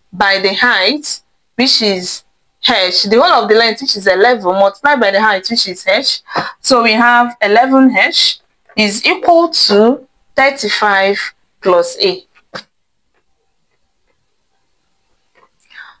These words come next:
So H is equal to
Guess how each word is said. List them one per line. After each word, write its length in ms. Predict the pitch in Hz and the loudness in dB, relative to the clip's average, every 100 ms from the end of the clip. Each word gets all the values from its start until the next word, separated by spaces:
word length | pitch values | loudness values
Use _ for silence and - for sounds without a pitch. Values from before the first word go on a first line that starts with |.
| _ | _
So 360 | - 277 226 220 | 0 2 2 0
H 720 | 302 330 214 226 269 - - _ _ _ | 0 2 2 0 0 -4 -6 _ _ _
is 200 | 214 190 | -2 0
equal 500 | 233 370 - 320 311 | 0 0 2 2 2
to 560 | 311 - 190 190 311 - | 0 -2 2 2 0 -4